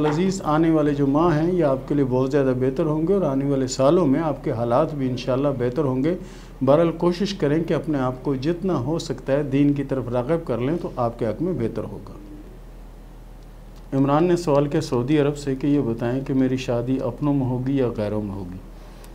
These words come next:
हाथ की लकीरों के मुताबिक आपकी शादी अपनों में होगी और शादी कामयाब रहेगी और शादी के बाद की ज़िंदगी अल्लाह के फजल से अच्छी रहेगी। शाकिर इंसारी ने सवाल किया झारखंड से कि मैं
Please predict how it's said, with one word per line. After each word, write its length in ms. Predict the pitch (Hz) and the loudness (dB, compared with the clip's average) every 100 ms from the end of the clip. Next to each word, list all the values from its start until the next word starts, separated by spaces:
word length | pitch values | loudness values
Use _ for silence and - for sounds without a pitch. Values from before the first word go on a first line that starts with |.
| - - | -8 2
हाथ 240 | 127 143 - | 2 4 2
की 80 | |
लकीरों 360 | 160 156 156 160 | 2 2 2 2
के 100 | 160 | 2
मुताबिक 500 | 147 139 135 143 143 | 2 4 2 2 0
आपकी 280 | 123 123 135 | 0 0 -6
शादी 400 | - 120 117 151 156 | -2 -2 0 -2 -4
अपनों 280 | 156 139 139 | -4 -2 0
में 100 | 135 | 0
होगी 280 | 127 135 151 | 0 -2 -2
और 80 | 151 | -2
शादी 340 | - 123 120 131 | -2 -2 -2 -2
कामयाब 460 | 127 113 117 135 | 0 2 2 2
रहेगी 260 | 131 123 135 | 2 0 -2
और 60 | 143 | -4
शादी 340 | - 120 131 | -2 -2 -2
के 120 | 135 117 | -2 0
बाद 280 | 113 131 | 2 0
की 120 | - 127 | -2 -2
ज़िंदगी 420 | 117 113 120 147 | 0 0 0 0
अल्लाह 220 | 120 120 | 0 -2
के 120 | 117 | -4
फजल 240 | 110 107 110 | -8 -8 -6
से 200 | - 175 | -8 -8
अच्छी 260 | 113 - 127 | -8 -8 -8
रहेगी। 380 | 95 92 85 - - - - - - - - - - - - - - | -8 -10 -14 -16 -18 -18 -18 -18 -18 -18 -18 -18 -18 -18 -20 -16 -4
शाकिर 440 | - 151 151 196 196 | 6 6 8 4 6
इंसारी 400 | 175 170 143 160 | 2 4 4 4
ने 140 | 175 170 | 4 2
सवाल 280 | 151 139 147 | 2 2 2
किया 180 | 165 151 | 0 0
झारखंड 480 | 127 123 123 156 165 | 2 0 0 -2 -2
से 160 | 120 127 - - - - - - - | -4 -8 -10 -18 -20 -20 -18 -6 0
कि 80 | 139 | 4
मैं 360 | 131 147 175 | 4 6 4